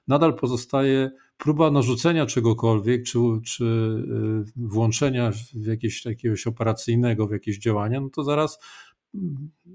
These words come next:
może wywołać takie, taką akcję pod tytułem, no nie wiem, A B W nam coś każe, e, na przykład, e, ingeruje w niezależność, e,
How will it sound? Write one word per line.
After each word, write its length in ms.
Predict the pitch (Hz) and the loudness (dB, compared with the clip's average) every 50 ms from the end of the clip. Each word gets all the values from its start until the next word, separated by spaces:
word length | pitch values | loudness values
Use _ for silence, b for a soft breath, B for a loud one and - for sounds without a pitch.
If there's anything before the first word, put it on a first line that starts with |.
| 185 165 156 | -18 -14 -8
może 320 | 123 135 135 143 131 139 | -4 0 0 2 4 4
wywołać 520 | 139 143 135 143 139 139 143 143 139 - - | 4 4 4 6 6 6 6 4 4 2 -2
takie, 300 | 139 127 - - 135 127 | -4 -4 -2 -2 -4 -4
taką 340 | - 135 - - 127 - | -4 -4 -4 -4 -2 -2
akcję 300 | - 135 131 - - 143 | 0 -2 -2 -2 -4 -6
pod 260 | - - - 113 - - | -6 -6 -10 -18 -12 -10
tytułem, 480 | - 120 113 - 131 131 123 127 120 | -10 -8 -6 -2 -2 0 0 2 2
no 120 | 117 117 117 | 2 2 2
nie 120 | 113 107 | 2 0
wiem, 140 | 101 95 95 | -2 -4 -8
A 160 | 101 104 107 | -8 -8 -6
B 160 | 98 107 107 | -2 -2 -2
W 200 | 98 101 104 104 | -2 -2 -4 -2
nam 160 | 107 110 107 | 0 0 -2
coś 220 | - - 107 - - | -2 -4 -6 -8 -4
każe, 460 | - 113 104 104 92 90 92 90 90 - B B B B B B B B B | -2 0 0 0 -2 -4 -8 -10 -12 -16 B B B B B B B B B
e, 200 | - 101 101 98 | -6 -4 -4 -2
na 120 | 95 98 95 | -4 -4 -6
przykład, 640 | - - - 95 - - 101 95 98 95 - - - | -6 -6 -8 -8 -6 -4 -4 -4 -4 -4 -8 -8 -6
e, 240 | 104 95 98 101 113 | -6 -4 -4 -2 -2
ingeruje 600 | 110 104 107 110 110 107 110 110 110 110 110 104 | -2 0 2 4 4 6 8 8 8 8 8 6
w 80 | 98 | 4
niezależność, 880 | 107 110 101 110 110 110 113 110 101 113 110 110 113 113 - - - - | 4 4 4 6 6 6 6 4 4 2 2 2 0 0 -4 -8 -8 -6
e, 320 | 123 117 117 113 113 110 | -2 0 0 2 2 0